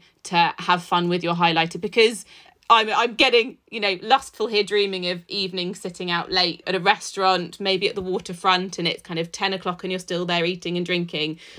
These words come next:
And that little bit of glow to the skin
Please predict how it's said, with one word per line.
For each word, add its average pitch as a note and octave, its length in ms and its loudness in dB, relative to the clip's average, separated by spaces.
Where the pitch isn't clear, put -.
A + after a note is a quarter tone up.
And F#3 280 2
that F#3 220 0
little G#3+ 260 4
bit - 540 0
of F3+ 200 -6
glow F#3 360 4
to F3 120 -10
the F3 80 -6
skin D#3+ 580 -4